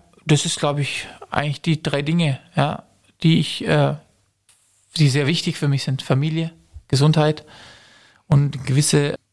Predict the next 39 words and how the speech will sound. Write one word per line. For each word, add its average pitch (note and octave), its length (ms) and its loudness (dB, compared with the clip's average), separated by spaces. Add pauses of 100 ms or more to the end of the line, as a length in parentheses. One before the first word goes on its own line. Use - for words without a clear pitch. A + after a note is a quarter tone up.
(360)
Freiheit. C#3+ 500 -4 (760)
Und C3 520 -12 (640)
dann C#3 220 2
wird D3+ 140 -2
sich - 160 -4
zeigen. E3 400 0 (160)
Also C3 220 -2
einschränken D#3+ 440 0
tue D3 120 -2
ich C3 100 -6
mich C3 140 2
nicht. E3+ 280 -4 (120)
Wo, D#3 800 0
wohin's D#3+ 320 2
mich F#3 160 0
treibt, G#3 440 0
wo, E3 400 2
wo D#3+ 220 2
ich, E3 280 0
wo F3+ 100 4
ich C#3 100 0
lande, F#3 640 4
was D#3+ 180 0
ich D#3+ 100 0
mache, F3 500 0
was D3+ 180 0
ich D3+ 60 0
erlebe, E3 440 2 (600)
das D3 200 0
halte D3+ 200 -4
ich D3 60 2
mir D3 140 2
alles C#3+ 200 -2
offen, E3 280 0
weil, C3+ 280 2
äh, C3+ 320 0 (460)
wie C3 100 2
gesagt, C3 260 -4
das, - 360 -6